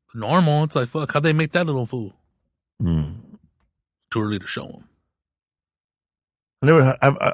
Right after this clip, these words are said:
Speaker 2: I've seen him in, uh, I said, I haven't seen Deadpool, but I'm, I'm looking forward to see that. And, um, the other one, um, Death Squad, or the one with,
Speaker 1: D-
Speaker 2: the one with, um, the Joker's in it. Heath Ledger,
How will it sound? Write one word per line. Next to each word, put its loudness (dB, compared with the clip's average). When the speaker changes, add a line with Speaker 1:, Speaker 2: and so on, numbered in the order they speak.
Speaker 2:
I've 4
seen 4
him 4
in, 4
uh, 0
I 4
said, 6
I 6
haven't 8
seen 4
Deadpool, 6
but 6
I'm, 6
I'm 6
looking 4
forward 6
to -4
see 4
that. 6
And, 4
um, 2
the 6
other 8
one, 4
um, -4
Death 6
Squad, 4
or -4
the 2
one 8
with, 4
Speaker 1:
D- -10
Speaker 2:
the 2
one 6
with, 4
um, 6
the 4
Joker's 4
in 4
it. -4
Heath 4
Ledger, 0